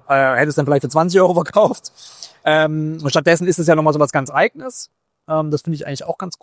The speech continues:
Speaker 2: cool. Und es stecken mega viele coole Ideen, glaub ich, drin. Da gibt's auch noch einiges zu erkunden, was wir jetzt heute nicht sehen konnten. Ich hab das Quiz noch ein bisschen ausprobiert. Da hat man mir das erste Mal auch, ähm, sehr verständlich das, äh, Thema V R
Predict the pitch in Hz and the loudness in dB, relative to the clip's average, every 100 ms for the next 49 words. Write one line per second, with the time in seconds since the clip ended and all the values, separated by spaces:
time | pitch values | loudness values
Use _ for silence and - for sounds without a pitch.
0 | 190 202 208 - _ _ _ _ 143 143 | -6 -4 -4 -8 _ _ _ _ -2 0
1 | 139 180 175 180 190 185 170 - 160 135 | 0 -2 -2 0 0 0 -4 -2 -4 -2
2 | 160 190 196 185 - 180 170 156 123 - | -2 0 -2 -2 -6 -10 -8 -8 -8 -8
3 | - 135 147 156 143 - - - 160 190 | -8 -6 -6 -6 -8 -8 -8 -4 -6 -4
4 | 143 131 123 127 123 123 131 - - 135 | -6 -6 -4 -2 -2 -4 -10 -12 -4 -4
5 | 160 - 156 156 151 117 - 110 - 175 | -4 -6 -6 -6 -10 -10 -6 -6 0 0
6 | 185 156 160 - 147 151 - 143 160 156 | 0 -4 -4 -2 0 0 -2 -6 -4 -6
7 | - - 104 107 131 131 123 120 139 175 | -6 0 2 2 0 -2 0 2 6 6
8 | 156 135 139 139 123 117 - - 110 107 | 4 -2 -6 -2 -2 -2 -8 -12 -6 -6
9 | 104 104 104 _ _ _ - 135 233 - | -6 -10 -14 _ _ _ -2 -2 -2 -4
10 | 185 185 - _ - 135 - - - - | -4 -6 -16 _ -8 -6 -8 -14 -16 -10
11 | - 113 123 120 110 135 - 120 110 123 | -6 -4 -2 -2 -2 -2 0 0 2 0
12 | 202 294 | 0 -4